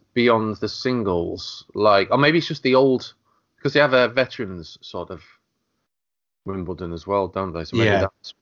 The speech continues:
Speaker 1: what I'm thinking of.
Speaker 2: The main,
Speaker 1: Um,
Speaker 2: the main championship is over, so the,
Speaker 1: Yeah.
Speaker 2: the men's final happens, and then they do the doubles final, and, uh, then I think it's all over.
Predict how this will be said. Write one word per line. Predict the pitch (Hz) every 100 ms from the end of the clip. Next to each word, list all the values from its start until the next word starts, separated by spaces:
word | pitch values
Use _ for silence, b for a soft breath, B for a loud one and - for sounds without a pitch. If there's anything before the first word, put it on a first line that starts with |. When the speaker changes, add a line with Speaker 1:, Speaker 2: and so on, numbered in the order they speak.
| -
Speaker 1:
what | 85
I'm |
thinking | 85 78 78
of. | 78 - b b b b -
Speaker 2:
The | 101 104
main, | 165
Speaker 1:
Um, | 131 - _ -
Speaker 2:
the |
main | 135 147 143
championship | 139 127 104 104 98
is |
over, | 98 101 92
so | 92 104
the, | 104 101 101 -
Speaker 1:
Yeah. | 117
Speaker 2:
the | 110 104
men's | 127 135 127 -
final | 120 110 101
happens, | 107 101 98 98 95
and | - 107 104
then | 101
they | 98
do | 98 104 101
the | 101 98
doubles | 92 113 110 101
final, | - 92 92 90 b b b _ -
and, | 92 87
uh, | 92 92 90 - -
then | 104
I | 92
think | 98
it's | 98 -
all | 95
over. | 95 92